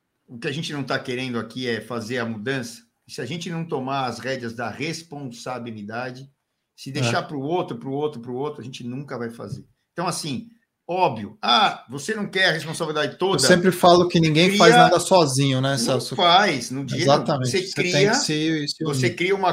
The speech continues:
Speaker 1: comissão, sei lá qual que é o nome técnico disso aí, burocrático e tal. É, é, você cria uma comissão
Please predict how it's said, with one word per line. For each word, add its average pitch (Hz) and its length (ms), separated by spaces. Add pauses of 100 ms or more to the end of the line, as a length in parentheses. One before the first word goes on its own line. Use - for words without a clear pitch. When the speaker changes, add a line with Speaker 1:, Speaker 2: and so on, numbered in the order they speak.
Speaker 1:
comissão, 151 840
sei 127 180
lá 131 140
qual 120 160
que - 80
é - 20
o 120 60
nome 104 600 (440)
técnico 110 560
disso 113 340
aí, 101 120
burocrático 107 760
e 101 60
tal. 139 440 (500)
É, 107 880
é, 117 120
você 113 220
cria 139 200
uma 131 200
comissão 135 800